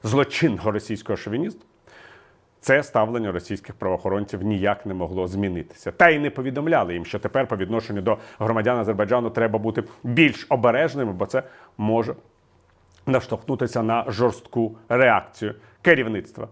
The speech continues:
Азербайджану. І все продовжилося так, як було і до цього часу. Тільки от реакція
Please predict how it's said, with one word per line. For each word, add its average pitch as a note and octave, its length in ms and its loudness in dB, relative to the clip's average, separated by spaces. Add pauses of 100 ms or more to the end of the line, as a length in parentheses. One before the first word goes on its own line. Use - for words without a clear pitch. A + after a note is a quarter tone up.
Азербайджану. G#2 680 0
І E3 180 6 (160)
все G3+ 300 6
продовжилося B2 880 0
так, G3 460 0 (140)
як C#3 380 6
було B2+ 680 2 (500)
і D3 280 4 (140)
до C3+ 260 4
цього A2 320 0
часу. F3+ 400 -2 (220)
Тільки E3 420 6
от B2+ 220 0 (100)
реакція D#3 720 6